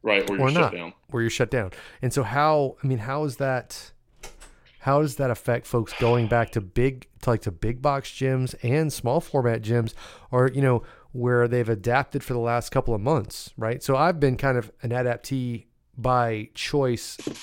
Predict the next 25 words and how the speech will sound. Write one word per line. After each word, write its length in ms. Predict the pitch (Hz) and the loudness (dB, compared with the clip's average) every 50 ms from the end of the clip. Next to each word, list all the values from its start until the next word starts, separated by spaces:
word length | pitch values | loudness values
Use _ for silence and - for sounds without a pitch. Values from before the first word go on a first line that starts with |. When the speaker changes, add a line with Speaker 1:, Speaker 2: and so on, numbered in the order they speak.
| - - _ _ _ _ - | -18 -20 _ _ _ _ -12
Speaker 2:
for 220 | - - 131 113 | -6 -4 -4 -4
two 200 | - - - 139 | -4 -2 -2 -2
years 480 | 123 117 110 107 95 90 90 - - - - | 0 0 -2 -2 -4 -6 -12 -16 -18 -10 -6
now, 260 | 127 113 98 90 92 90 _ | -6 -6 -6 -8 -12 -12 _
almost 320 | - 135 127 127 120 - - | -4 -2 -2 0 -2 -2 0
going 180 | 131 123 120 | 2 2 2
on 80 | 120 117 | 2 2
Speaker 1:
Right. 60 | 107 | 0
Speaker 2:
two 120 | - 127 117 | -2 -2 -4
years. 220 | 110 101 87 - - - - - - - - - | -2 -4 -6 -10 -14 -20 -20 -20 -20 -20 -12 -6
And 300 | 139 135 127 123 123 120 - - | -2 -2 0 0 -2 -4 -4 0
<clears throat> 280 | 160 160 143 - - - _ | 0 2 2 0 -2 -8 _
so, 380 | - - - 143 131 123 117 - _ 120 | -12 -4 0 2 2 2 0 -4 _ -4
but 160 | 117 123 123 | -2 0 2
I 100 | 120 120 | 2 2
have 240 | 110 123 131 135 120 | 0 0 0 0 0
a, 160 | 120 110 107 - - - | 0 0 -2 -4 -8 -6
also 320 | - 131 135 - - 131 | -4 -4 -2 -2 -2 -2
kind 160 | - 127 127 | -2 -2 -4
of 80 | 117 107 | -4 -4
an 80 | 110 110 | -6 -2
inbuilt 420 | 117 131 131 127 127 123 120 - | 0 0 2 2 2 2 2 0
community 680 | - 120 110 117 135 143 135 117 107 110 107 104 - _ _ _ _ _ _ _ - - - _ - | -2 -4 -2 -2 -2 -2 -2 -2 -2 -4 -4 -6 -8 _ _ _ _ _ _ _ -20 -20 -20 _ -6
of 340 | 123 120 120 107 - - 123 | -2 -2 -2 -2 -4 0 2
little, 380 | 131 156 143 131 120 110 - | 4 4 4 4 2 0 -4